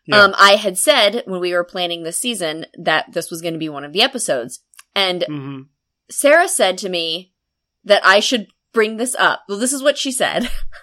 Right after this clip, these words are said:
Speaker 1: Mm-hmm.
Speaker 2: She said, "The show is bad, so I don't think it's too mean." <laughs> 'Cause I said that we were gonna
Speaker 1: Uh-huh.
Speaker 2: be being mean.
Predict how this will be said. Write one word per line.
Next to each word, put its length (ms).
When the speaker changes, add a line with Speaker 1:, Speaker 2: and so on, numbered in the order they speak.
Speaker 1:
Mm-hmm. 260
Speaker 2:
She 160
said, 340
"The 100
show 360
is 240
bad, 480
so 140
I 80
don't 200
think 140
it's 180
too 220
mean." 320
<laughs> 260
'Cause 140
I 80
said 200
that 80
we 60
were 60
gonna 140
Speaker 1:
Uh-huh. 80
Speaker 2:
be 60
being 220
mean. 220